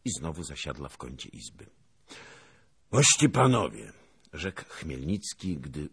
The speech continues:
uciszyło się cokolwiek za oknami. „Już wy mądrze osądzili, że Koszowy ataman człowiek sprawiedliwy. Ale jeśli ataman nie zdrajca,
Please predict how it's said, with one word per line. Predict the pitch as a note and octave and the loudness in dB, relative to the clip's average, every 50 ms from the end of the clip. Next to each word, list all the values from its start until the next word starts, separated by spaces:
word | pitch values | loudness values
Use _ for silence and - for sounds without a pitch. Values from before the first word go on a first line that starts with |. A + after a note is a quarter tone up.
| _ | _
uciszyło | - G#2 - - F2+ E2 - - C#2 C2 A#1+ | -8 -6 -6 -6 -6 -6 -8 -8 -10 -10 -12
się | - - C2+ B1 | -12 -12 -12 -12
cokolwiek | - D2 C#2 - D#2+ C#2+ B1+ C#2 C2 C2+ | -12 -12 -12 -10 -12 -12 -12 -12 -14 -14
za | C2+ C#2 | -14 -14
oknami. | B1+ B1 - D#2 C#2+ A#1+ A1 A1 G1+ - _ _ _ _ - - - - - - - _ _ _ - | -14 -14 -14 -14 -14 -14 -16 -18 -20 -20 _ _ _ _ -20 -20 -20 -20 -20 -20 -20 _ _ _ 2
„Już | - A#2+ G#3 B3+ B3+ F#3 B2+ G#2+ | 6 8 8 8 8 6 4 6
wy | A#2 F#3+ G3 | 10 10 12
mądrze | D#3 D3+ D#3 D#3 C#3+ C#3+ B2+ A2 G#2 B2 C3+ | 12 12 12 12 12 10 8 6 6 6 8
osądzili, | B2+ A#2+ A2 - - B2+ A#2 A#2 A2 G2 A#2 A#2+ G#2+ E2 D2+ C#2 B1+ - - _ _ - | 8 6 6 4 4 4 4 4 4 4 2 2 2 0 -2 -6 -10 -12 -20 _ _ -10
że | - D#2 G#2 G2 | -8 -6 -6 -6
Koszowy | - - F#2+ F#2+ - - C#3 C#3+ B2+ A2 G2 | -6 -6 -6 -4 0 2 2 2 4 4 2
ataman | E2 - - A2+ A2 G#2+ G#2 G2 F#2+ E2+ - _ _ | 0 2 2 4 4 4 4 2 -2 -4 -6 _ _
człowiek | - - G2 G2 F#2+ F2 D#2+ D#2 - - - - | -6 -4 -2 -2 -2 -2 -2 -6 -8 -8 -8 -8
sprawiedliwy. | - - G#2+ A2 G#2+ F#2+ F2+ D2+ C#2+ D2 D2 C2 - - - - - _ _ _ _ _ _ _ _ _ | -6 -4 -2 -2 0 -2 -2 -4 -6 -6 -8 -8 -8 -10 -16 -20 -20 _ _ _ _ _ _ _ _ _
Ale | - - - - G2+ G2 D#2+ C2+ A#1+ - - _ _ _ _ _ _ _ _ _ - | 10 10 10 10 8 6 0 -2 -4 -6 -12 _ _ _ _ _ _ _ _ _ -12
jeśli | - B1 B1+ B1+ - - D2 D2+ | -10 -8 -8 -6 -6 -6 -6 -6
ataman | D2 C#2+ - - D#2 C#2+ D2 D2 D2 D2+ D#2+ | -6 -6 -6 -4 -4 -4 -2 -4 -6 -4 -4
nie | E2 E2 D#2+ | -4 -4 -6
zdrajca, | D2+ D2+ D#2+ F#2+ G#2 A2 A2+ G#2+ - - - F#2 D#2 C2+ - | -6 -2 2 4 6 6 6 6 4 0 -4 -4 -6 -6 -10